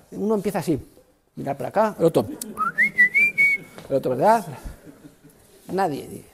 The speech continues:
Yo pregunto, ¿y estos quiénes son? ¿Me puede usted explicar, los de Comunicación Audiovisual, qué van a, qué gente es esta, qué perfil tienen?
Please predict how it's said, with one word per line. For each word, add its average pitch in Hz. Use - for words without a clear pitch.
Yo 185
pregunto, 151
¿y 123
estos -
quiénes 92
son? 359
¿Me 113
puede 180
usted 165
explicar, -
los 127
de 135
Comunicación 139
Audiovisual, 131
qué 190
van 143
a, 117
qué -
gente -
es 113
esta, 285
qué 156
perfil 139
tienen? 294